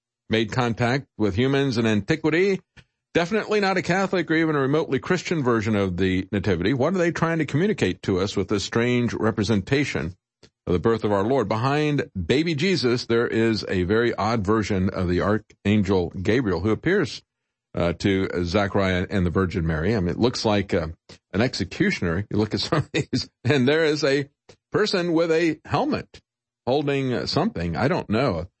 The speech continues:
An astronaut and a masked executioner that you can see in this, uh, clip. There's also a lot of pictures on Vigilant Citizen.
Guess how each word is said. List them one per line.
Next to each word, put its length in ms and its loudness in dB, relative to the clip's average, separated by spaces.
An 80 -2
astronaut 540 0
and 100 -2
a 140 2
masked 500 0
executioner 760 -4
that 160 0
you 60 2
can 160 0
see 420 0
in 260 0
this, 360 0
uh, 340 -2
clip. 320 0
There's 240 -2
also 500 0
a 200 -4
lot 220 0
of 80 -4
pictures 340 0
on 160 0
Vigilant 540 0
Citizen. 540 -2